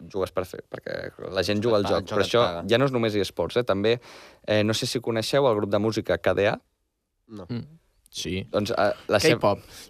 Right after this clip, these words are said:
Speaker 3: <laughs>
Speaker 1: la, la, la seva cançó de K-pop, eh, es va fer viral, perquè a més era, no, es podia ficar sense copyright, era una cosa magnífica, eh, i estava molt ben feta, i aleshores la, la gent increïble, entusiasmada,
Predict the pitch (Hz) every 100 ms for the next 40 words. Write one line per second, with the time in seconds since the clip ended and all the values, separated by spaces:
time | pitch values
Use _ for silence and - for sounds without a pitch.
0 | - 214 196 190 - - - 110 107 -
1 | 98 98 - 104 - 127 127 127 - 135
2 | 127 127 123 139 156 127 110 107 104 92
3 | 101 107 113 107 120 127 156 98 98 98
4 | 98 101 98 98 95 95 95 - 98 104
5 | 101 101 101 95 113 120 107 98 110 113
6 | 113 107 92 101 143 151 185 _ _ _
7 | _ _ 107 104 101 92 87 - - -
8 | 101 104 98 110 113 117 127 156 190 156
9 | 117 147 - _ _ _ _ - - 110
10 | 110 101 101 127 143 120 104 107 113 104
11 | 101 98 107 110